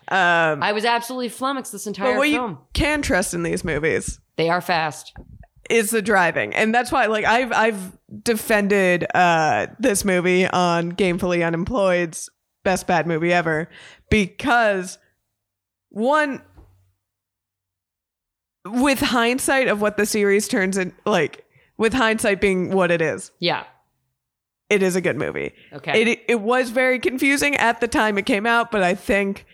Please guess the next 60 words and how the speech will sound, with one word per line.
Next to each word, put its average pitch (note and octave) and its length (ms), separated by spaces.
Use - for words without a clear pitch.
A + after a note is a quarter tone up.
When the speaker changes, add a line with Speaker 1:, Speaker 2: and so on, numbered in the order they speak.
Speaker 1:
um, F3+ 480
as G3 280
you G#3 100
get F#3+ 220
further F#3+ 340
in F3+ 80
the F#3 80
franchise, F3+ 560
you F3 60
can E3+ 200
look E3+ 200
back E3+ 280
on E3+ 140
this F3 160
movie E3 220
Speaker 2:
Yeah, G#3 320
Speaker 1:
fondly. D#2 120
Speaker 2:
so, B3+ 300
question. G#3+ 560
I A#3+ 100
don't F4 200
remember D4 440
Speaker 1:
Yeah. F#3 260
Speaker 2:
seeing A#3+ 320
the G#3+ 60
trailer G3 320
for G3 120
this. G3 320
I E3 100
didn't F#3 160
watch D3+ 200
the - 60
trailer D#3 200
before D3 240
I D3 60
watched C#3+ 240
this - 20
movie. D3 180
So E3 200
I E3+ 140
literally G#3+ 400
was D#3+ 180
like, D3+ 160
"What D#3 140
the G#3+ 60
fuck?" B3+ 180
Speaker 1:
Mm-hmm. G#3 220
Speaker 2:
Did G#3+ 160
you C#4+ 80
guys, G4 240
like, D#4+ 240
know D#3+ 560
going F#3 320
in, F#3 160
like, E3+ 220
"Oh, D4 260
it's, A#3 100
like, A3 140
a G#3 60
different G#3+ 520